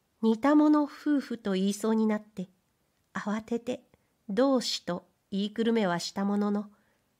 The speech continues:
顔がほてっていた。なんて気の早い慌て者だろうと、竹子は思い出して、頬に右手を当てた。その棚心に、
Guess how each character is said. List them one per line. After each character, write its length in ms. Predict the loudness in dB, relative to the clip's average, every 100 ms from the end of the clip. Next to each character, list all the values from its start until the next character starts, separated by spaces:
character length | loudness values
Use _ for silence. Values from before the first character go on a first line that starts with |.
| _ -10
顔 280 | -4 -2
が 140 | 0 0
ほ 120 | -2
て 140 | -4
っ 40 | -6
て 180 | -4 -8
い 80 |
た。 200 | -6 -14 -20 _ _ _ _ _ _ _ _ _ _ _ _ _ _ _ _ -6
な 260 | -4 -4
ん 80 | -6
て 180 | -4 -4
気 160 | 0
の 140 | 2 2
早 360 | 0 0 0
い 140 | 0 -2
慌 300 | -2 -2 0
て 140 | 0
者 260 | 2 2 0
だ 140 | 0
ろ 140 | -2 -4
う 40 |
と、 260 | -6 -10 -10 _ _ _ _ _
竹 260 | -6 -4
子 140 | -2 0
は 160 | 0
思 200 | 0 0
い 60 | 0
出 160 | -2 -6
し 140 | -10
て、 220 | -10 -12 -12 _ _ _ _ _
頬 260 | -2 2 4
に 160 | 2
右 240 | 2 0 -2
手 180 | -2
を 120 | 0 0
当 100 | -2
て 160 | -6
た。 180 | -10 -14 _ _ _ _ _ _ _ _ _ _
そ 240 | -10 -2
の 160 | 0 0
棚 320 | 0 0 2
心 360 | 2 2 0 0
に、 220 | -2 -4